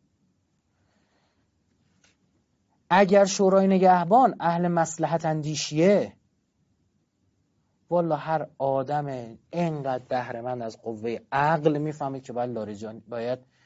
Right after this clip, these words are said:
جهانگیری و لاریجانی مثلاً تایید صلاحیت می‌شد. اگه می‌خواست مصلحت اندیشی کنه، اینقدر عقل داشته باشه. چرا؟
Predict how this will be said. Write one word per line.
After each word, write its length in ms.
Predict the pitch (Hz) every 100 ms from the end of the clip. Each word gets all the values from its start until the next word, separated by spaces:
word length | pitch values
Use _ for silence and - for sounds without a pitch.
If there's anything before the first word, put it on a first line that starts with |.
| _ _
جهانگیری 500 | 117 120 123 113 120
و 40 | 135
لاریجانی 380 | 117 104 110 120
مثلاً 220 | 104 107
تایید 200 | 90 82
صلاحیت 320 | 65 58 _
می‌شد. 180 | _ _ _ _ _ _ _ _ _ _ _ _
اگه 140 | 123
می‌خواست 240 | 123 120 -
مصلحت 300 | 104 101 101
اندیشی 240 | 95 95
کنه، 180 | - 92 202
اینقدر 200 | 175 143
عقل 180 | 127
داشته 220 | 117 - 107
باشه. 280 | 104 95 _ _ _ _ _ _ _ _ _ _ _ _ _ _ _ _ _ _ _ _ _ _ _ _ _ _ _ _ _ _ _ _ _ _ _ _ _
چرا؟ 420 | 151 180 226